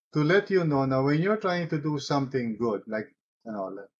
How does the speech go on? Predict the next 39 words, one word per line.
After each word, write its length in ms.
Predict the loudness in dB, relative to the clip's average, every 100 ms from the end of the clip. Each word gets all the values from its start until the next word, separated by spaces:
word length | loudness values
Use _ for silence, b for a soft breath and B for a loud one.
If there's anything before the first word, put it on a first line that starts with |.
| _
you 100 | -6
know, 100 | -6
reading 440 | -4 -2 0 0
the 100 | 0 2
Bible, 480 | 2 2 2 0 0
studying 440 | -4 -4 -4 -4
the 80 | -2
Bible, 640 | 0 0 0 -4 -6 -8 _ _ _ _ _ _ 2
uh, 320 | 4 4 4
don't 240 | 6 6
expect 360 | 4 2 0 0
that 120 | 0
everybody 480 | 2 2 4 2 2
will 120 | 0
just 200 | -2 -6 0
clap 220 | 0 0
their 160 | -2 -2
hands 320 | -2 -4 -6
and 120 | -10
approve 480 | -6 -2 -2 -2 -6
and 160 | -8
say, 160 | -6 -4
"Oh, 320 | -2 -2 -2 -2
ganda 240 | -2 0
yan, 280 | 0 0 -2
gawin 240 | -2 -2
mo 60 | -4
yan." 240 | -6 -10 _ _ _ _ _ 0
You, 200 | 2 6
you 160 | 8
will 160 | 8 8
encounter, 800 | 4 6 6 6 2 -2 -2 -6
you 120 | -8
know, 280 | -6 -6 -8 _ _ _ _ -4
a 80 |
world 360 | 2 6 6 6
that 160 | 4 2
is 320 | -2 -4 -10
basically 960 | 0 0 0 -4 -2 0 0 -2 -4